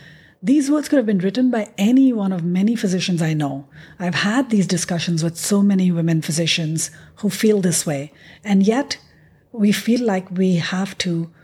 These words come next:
somehow push these thoughts aside and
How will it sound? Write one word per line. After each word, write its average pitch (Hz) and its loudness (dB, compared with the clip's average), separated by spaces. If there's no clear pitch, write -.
somehow 190 -2
push 262 0
these 247 0
thoughts 220 -4
aside 147 -6
and 175 -2